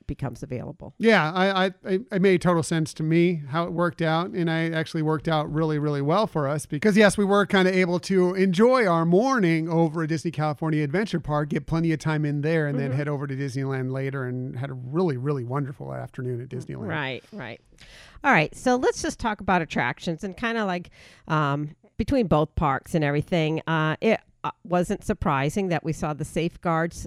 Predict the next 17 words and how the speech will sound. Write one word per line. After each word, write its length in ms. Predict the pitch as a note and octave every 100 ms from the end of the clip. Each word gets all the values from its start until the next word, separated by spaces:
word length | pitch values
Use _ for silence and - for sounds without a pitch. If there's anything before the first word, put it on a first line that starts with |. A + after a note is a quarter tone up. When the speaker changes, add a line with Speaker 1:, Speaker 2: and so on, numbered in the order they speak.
| - -
Speaker 1:
in 160 | F#3
place 480 | - G3 F3+ F#3 -
that 160 | F3+ -
they 100 | E3+
had 300 | E3+ D#3+ D#3+
at 140 | -
Walt 240 | D#3 D3+ - - G2+ F#2 -
Disney 380 | E3 F#3 F3
World, 560 | E3+ E3 E3 E3 E3 D#3+
you 80 | D#3+
know, 100 | C#3+
that 180 | C#3+ -
they 120 | D#3+
carried 360 | - E3+ D#3+ D3+
those 300 | D#3+ E3 -
throughout, 460 | E3+ D3+ C#3+ D3 - - - _ -
um, 600 | F3 D#3 D#3 D3 D3 E3+